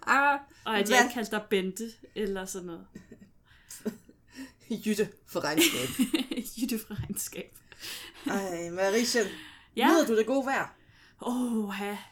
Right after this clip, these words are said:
Speaker 2: det kan du tro, jeg gør. Øh, jeg vil sige, lige nu, øh, er der omkring hundrede grader her, hvor jeg sidder. Sådan cirka, ikke?
Speaker 1: Plus
Speaker 2: Så, øh,
Speaker 1: minus.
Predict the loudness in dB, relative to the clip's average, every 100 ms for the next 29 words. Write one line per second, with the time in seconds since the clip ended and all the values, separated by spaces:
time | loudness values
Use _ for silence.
0 | -10 -6 -6 -6 -6 -6 -6 -4 -4 -6
1 | -12 -8 -2 -2 -2 -6 -10 -16 -18 -6
2 | -2 0 0 -2 2 4 4 2 -4 -6
3 | -6 -4 -4 -4 -6 -6 -10 -10 -8 -8
4 | -10 -12 -2 2 2 0 -2 -6 -4 -6
5 | -8 -14 -20 -20 -14 -8 -6 -4 -6 -6
6 | -8 -10 -16 -20 -20 -20 -20 -8 -4 -4
7 | -4 -8 -8 -6 -6 -4 -4 -4 -6 -20
8 | -20 _ _ -2 2 2 0 -2 -2 -4